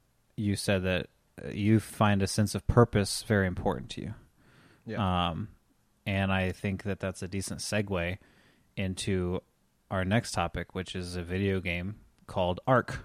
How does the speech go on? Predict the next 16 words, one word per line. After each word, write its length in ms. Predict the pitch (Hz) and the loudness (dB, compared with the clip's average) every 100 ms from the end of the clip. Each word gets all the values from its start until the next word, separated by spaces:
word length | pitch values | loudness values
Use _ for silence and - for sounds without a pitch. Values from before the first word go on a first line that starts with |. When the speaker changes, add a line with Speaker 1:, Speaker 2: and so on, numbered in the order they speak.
| - | -14
Speaker 1:
Survival 680 | - 117 101 104 104 107 104 | 0 2 6 6 6 6 4
Speaker 2:
Hmm. 260 | - - 113 | 0 -4 0
Speaker 1:
Evolved. 640 | 101 95 82 82 - 110 - - - - - _ - - - | 2 4 0 -4 -10 -18 -20 -18 -14 -14 -16 _ -20 -10 2
Speaker 2:
Yeah. 380 | 95 92 87 87 | 6 6 4 0
Speaker 1:
Um, 160 | 107 - _ _ - 101 | -4 -10 _ _ -10 -2
just 240 | 107 - | -2 2
a 200 | 104 101 | 2 2
short 300 | - 151 151 | 4 6 8
little 160 | 131 110 | 8 8
background. 680 | 110 104 110 101 98 92 - 110 | 6 4 4 4 4 0 -6 4
I 240 | 107 110 | 6 8
just 240 | 113 110 | 6 4
sold 400 | - 117 123 123 | 6 10 10 10
my 260 | 110 101 98 | 8 6 6
MacBook 580 | 95 98 - - 95 - - | 6 4 0 -2 -2 -2 -4
Pro 580 | 78 117 135 95 95 | 2 6 8 8 6